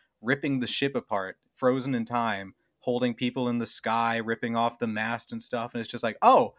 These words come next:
I wasn't expecting that to be in this kind of game," because before, up until that point, it's just people getting stabbed or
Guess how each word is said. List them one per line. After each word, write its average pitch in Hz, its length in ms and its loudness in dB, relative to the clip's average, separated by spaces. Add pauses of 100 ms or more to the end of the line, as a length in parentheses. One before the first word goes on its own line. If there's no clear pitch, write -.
(500)
I 156 140 4
wasn't 151 280 2
expecting 143 600 0 (160)
that 131 220 2
to 180 80 -4
be 247 160 0
in 190 100 2
this 127 140 2
kind 120 220 4
of 113 100 -2
game," 104 260 -2
because 117 280 -4
before, 147 600 2
up 147 140 2
until 143 220 -2
that 131 200 0
point, 143 240 4
it's 113 100 -2
just - 200 -4 (320)
people 131 220 -2
getting 131 260 2
stabbed 110 680 2
or 101 200 -6